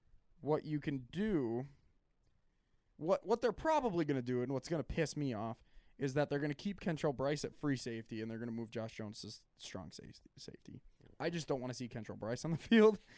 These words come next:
He hasn't been playing well. But what we want to happen, what we talked about on Hawk Talk,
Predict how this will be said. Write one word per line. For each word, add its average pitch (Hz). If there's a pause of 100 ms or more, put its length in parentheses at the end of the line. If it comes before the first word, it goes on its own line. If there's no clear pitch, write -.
(120)
He 131
hasn't 117
been 107
playing 90
well. 62 (960)
But 151 (120)
what 147
we 202
want 180
to 135
happen, 120
what 123
we 139
talked 139
about 117
on 113
Hawk 139
Talk, -